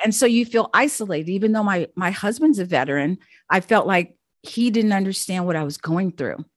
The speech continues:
And so I pretty much kept it to myself. I did find my, get my feet on the ground,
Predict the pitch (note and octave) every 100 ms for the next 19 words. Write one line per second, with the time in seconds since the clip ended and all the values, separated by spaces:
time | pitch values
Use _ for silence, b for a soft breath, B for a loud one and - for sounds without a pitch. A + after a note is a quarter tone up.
0 | _ _ _ _ _ _ _ F#3+ G3+ G#3+
1 | G3 B3+ A3+ G3 G3 F#3+ - G3+ F3+ F3
2 | F#3 D#3+ F3 - C4+ E3 - B B B
3 | - G#3+ F3+ B3+ C#4+ C4 A3+ G3+ F3+ -
4 | G3+ F#3 F#3 - F3+ E3+ A3+ A#3+ F3+ A2+
5 | C3 A3+